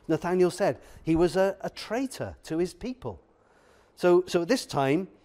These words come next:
um, the Romans were in charge. They'd invaded. They'd been in charge for a long time. And, uh, the Jews were an occupied nation. And the tax collectors were collecting tax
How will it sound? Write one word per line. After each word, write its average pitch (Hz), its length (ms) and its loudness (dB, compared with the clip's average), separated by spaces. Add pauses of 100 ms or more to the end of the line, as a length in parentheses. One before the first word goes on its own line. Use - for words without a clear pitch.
(320)
um, 139 380 2
the 147 100 2
Romans 165 480 8
were 143 120 4
in 151 120 4
charge. 143 720 -4 (200)
They'd 160 180 4
invaded. 160 560 4
They'd 165 100 -2
been 208 120 -4
in 196 80 -2
charge 180 320 -6
for 165 120 -2
a 147 60 2
long 175 220 0
time. 123 420 -4 (560)
And, 139 380 0
uh, 135 160 4
the 127 100 -4
Jews 185 640 4
were 143 180 4
an 151 140 0
occupied 175 600 -2
nation. 185 440 -2 (1200)
And 151 340 4
the 151 80 0
tax - 420 -2
collectors 147 500 0
were 156 80 0
collecting 156 560 -2
tax - 720 -6